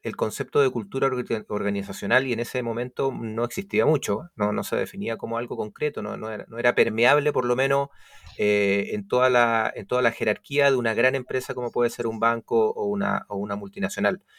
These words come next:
Em, por lo tanto, se fue construyendo en mí el, el,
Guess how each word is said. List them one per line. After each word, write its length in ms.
Em, 720
por 140
lo 120
tanto, 640
se 260
fue 260
construyendo 1000
en 180
mí 400
el, 800
el, 500